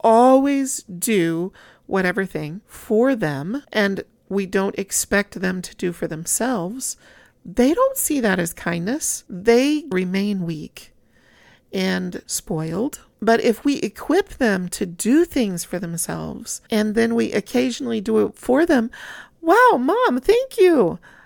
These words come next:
I wasn't expecting that. I so appreciate it." Suddenly they see those actions of kindness in it,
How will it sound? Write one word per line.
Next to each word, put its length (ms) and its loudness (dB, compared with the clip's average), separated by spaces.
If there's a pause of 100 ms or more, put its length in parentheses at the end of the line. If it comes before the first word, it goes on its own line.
(140)
I 60 6
wasn't 300 6
expecting 540 -2
that. 540 -2
I 300 -2
so 320 0
appreciate 640 0
it." 240 -8 (340)
Suddenly 560 0
they 220 0
see 800 -2 (720)
those 200 2
actions 480 -2
of 140 -4
kindness 480 -4
in 140 -6
it, 180 -6